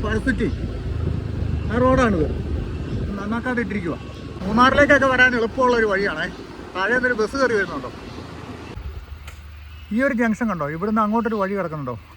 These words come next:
കാറ്റാടിപ്പാറ എന്ന് പറഞ്ഞ ഒരു ചെറിയ ടൂറിസ്റ്റ് പ്ലേസ് ആണേ. നല്ല കാറ്റൊക്കെ ഉണ്ട്,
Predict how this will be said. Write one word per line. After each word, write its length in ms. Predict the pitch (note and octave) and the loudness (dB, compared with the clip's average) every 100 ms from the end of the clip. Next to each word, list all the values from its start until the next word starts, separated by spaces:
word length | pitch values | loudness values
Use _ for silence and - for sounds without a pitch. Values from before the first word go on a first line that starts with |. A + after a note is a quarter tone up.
| - | -6
കാറ്റാടിപ്പാറ 580 | E3 F3 G#3 G#3 A3 A3+ | -4 0 0 2 4 4
എന്ന് 100 | A3+ G3+ | 4 2
പറഞ്ഞ 160 | F#3 F3+ | 0 -4
ഒരു 60 | E3 | -6
ചെറിയ 300 | E3+ F#3+ G#3 E3+ | -4 -2 -2 -4
ടൂറിസ്റ്റ് 300 | E3 E3+ F#3+ | -8 -8 -6
പ്ലേസ് 220 | F3+ F#3 C3+ | -4 -4 -4
ആണേ. 160 | C3 D3+ - - - D#3+ | -6 -8 -12 -20 -10 -6
നല്ല 280 | E3+ G3 G#3 | -2 0 0
കാറ്റൊക്കെ 400 | F3 F3+ G#3 F#3+ | -2 -4 -4 -6
ഉണ്ട്, 120 | F3 | -6